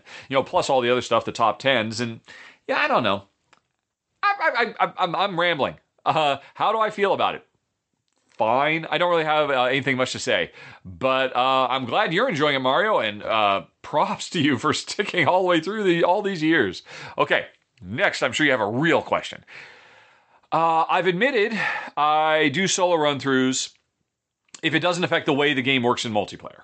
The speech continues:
Correct. Do I find myself playing solo gamer more lately? Uh, no, I do not. It's, it's, I, I, I, I, I do the solo run-throughs because it's literally more fun to play that way. It's more fun to film the run-through, and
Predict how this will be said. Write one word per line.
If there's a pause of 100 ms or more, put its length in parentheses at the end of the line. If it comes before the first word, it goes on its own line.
Correct. (680)
Do
I
find
myself
playing
solo
gamer
more
lately? (400)
Uh,
no,
I
do
not.
It's,
it's,
I,
I,
I, (640)
I, (120)
I
do
the
solo
run-throughs
because
it's
literally
more
fun
to
play
that
way.
It's
more
fun
to
film
the
run-through,
and